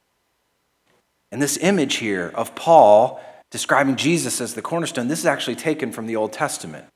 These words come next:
And there's something interesting about the verse that he takes this from. He says, "Therefore, thus says the Lord God, behold, I am the one who has laid as a foundation in Zion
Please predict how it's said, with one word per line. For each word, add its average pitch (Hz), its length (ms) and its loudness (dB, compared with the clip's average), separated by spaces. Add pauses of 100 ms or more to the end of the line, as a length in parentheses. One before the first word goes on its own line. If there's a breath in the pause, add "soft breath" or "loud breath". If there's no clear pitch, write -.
(220)
And 120 80 -8
there's 135 140 -2
something 165 320 0
interesting 135 540 -6
about 113 560 0 (420 loud breath)
the 117 60 -10
verse 151 300 2
that 127 120 -2
he 123 60 -4
takes 175 280 -4
this 113 200 -6
from. 87 300 -8 (160)
He 113 60 -18
says, 117 260 -8
"Therefore, 131 720 0 (260 loud breath)
thus 143 200 2
says 175 240 0
the 180 100 0
Lord 131 280 0
God, 107 280 2
behold, 143 460 0
I 117 160 0
am 180 160 -2
the 160 80 0
one 120 260 0
who 131 120 -2
has 117 160 -6
laid 117 280 0
as 120 140 -4
a 113 40 -8
foundation 117 680 -4
in 110 140 -8
Zion 95 520 -6